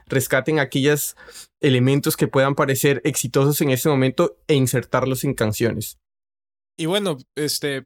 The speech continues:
Speaker 2: mira, eso m-, me parece que, o sea, eso es algo que, ah, si te das cuenta, se va dando cuenta a lo largo del tiempo y con los samples y con todo, digamos, la tecnología de poder, este, de las cosas que son copyrightable, por así decirlo. No sé si esa es una palabra, pero, este...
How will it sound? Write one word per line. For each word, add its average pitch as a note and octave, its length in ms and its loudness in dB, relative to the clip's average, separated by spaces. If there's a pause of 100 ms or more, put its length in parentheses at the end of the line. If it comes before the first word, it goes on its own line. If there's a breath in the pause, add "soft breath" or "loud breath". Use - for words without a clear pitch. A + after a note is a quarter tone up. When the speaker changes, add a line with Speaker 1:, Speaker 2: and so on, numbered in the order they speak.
Speaker 2:
mira, D3 320 -4
eso D3 200 -2
m-, E3+ 200 -6 (100)
me C#3+ 160 -4
parece D#3 360 -2
que, C#3+ 440 -4 (240)
o D#3 80 -4
sea, D3 220 -2 (840)
eso G3+ 220 2
es G#3 60 0
algo A#3 220 2
que, G3+ 200 -4
ah, E3 140 -2
si E3+ 120 -2
te D#3+ 100 -2
das F3+ 140 0
cuenta, G3 320 -4
se - 180 -2
va E3 160 2
dando F#3 240 0
cuenta F3+ 220 -2
a - 20 2
lo F#3 80 2
largo D#3+ 160 -2
del E3 80 -2
tiempo E3+ 260 -2
y F#3 60 0
con E3 160 -2
los C#3 140 -2
samples F3 520 0
y D#3+ 60 -6
con C#3+ 220 -8
todo, F#3 400 -2
digamos, E3+ 260 -2
la F3 100 -2
tecnología D#3+ 600 -4
de E3 100 -2
poder, D3+ 280 -4
este, C#3 400 -6 (680 loud breath)
de D#3+ 80 -2
las D3 140 -2
cosas F#3+ 240 2
que E3+ 80 2
son F3+ 240 0 (380)
copyrightable, F#3 840 0
por D3 140 -2
así C#3 160 -2
decirlo. E3+ 560 -2
No D#3+ 140 2
sé D#3+ 100 4
si E3+ 80 2
esa D#3+ 100 4
es D3+ 60 2
una E3 140 2
palabra, D#3 480 0
pero, C#3 240 -4
este... A#2+ 300 -10